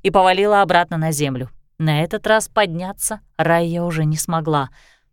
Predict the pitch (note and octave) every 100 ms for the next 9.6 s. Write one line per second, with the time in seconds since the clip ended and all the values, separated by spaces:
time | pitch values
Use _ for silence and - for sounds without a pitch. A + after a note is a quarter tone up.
0 | _ E3 F3+ B3+ C#4+ E4 E4+ A#3+ C4 -
1 | - D#4+ D4 C#4 C#4 C#4+ - C#4+ B3+ A3
2 | B3 B3+ - C#4 C#4 A3+ F#3+ G3 - -
3 | _ _ _ _ C4 - - C4 A#3+ -
4 | - - - _ - C4 D4 C4 E4 G4+
5 | A4+ - - - _ _ A#4+ A#4 - G4
6 | F4+ C4 - - E4 D4 C#4+ A#3 D3+ -
7 | - - _ - F#4 D#4+ F4 E4+ C4 F#3
8 | E3+ E3 E3+ C#3 B2+ _ _ _ _ -
9 | - E4+ - G3 C#3 C3+